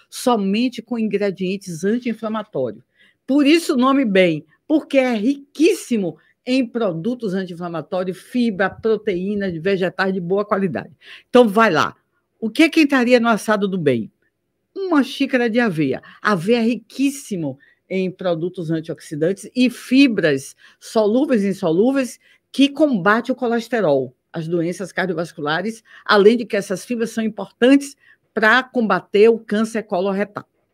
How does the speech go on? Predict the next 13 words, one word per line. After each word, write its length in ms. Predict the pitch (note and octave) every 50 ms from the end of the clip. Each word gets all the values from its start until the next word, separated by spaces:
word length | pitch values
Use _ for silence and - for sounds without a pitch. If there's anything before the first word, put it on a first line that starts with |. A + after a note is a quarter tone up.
| _ -
né? 320 | D3+ E3 F#3+ A#3 D4 D4 - _ _ _ - - - _ _ _
Então, 360 | - A#3 G#3+ F3+ C#3 - - _ _ _ _ _ _ _ _ -
uma 360 | C4+ F#4+ G4+ G4 G4 D#4 C4
xícara 880 | - - - - - C4 C4+ C#4 C#4 C#4 C4 B3+ B3 B3 B3 B3 A#3+ A#3+ - - _ _
de 640 | - D#3+ D#3 D3+ E3 A3 A#3 A#3+ A#3+ A#3+ A#3+ A3+ A3+ _ _
algum 400 | - G#3 G#3 G3+ F#3+ A#3+ C#4 C#4+
tipo 300 | C#4 - - B3 A#3+ B3+
de 80 | G#3 A#3+
castanha, 640 | A#3+ B3+ A#3+ A3 - - A3+ A3 G3+ E3 C#3 C#3
que 100 | C#3+ -
você 260 | G3 A3+ A3 A3+ A3+
pode 300 | G3 - A3+ A3 G#3 G3+
usar 320 | G3+ F3 D#3+ E3+ D3+ D3+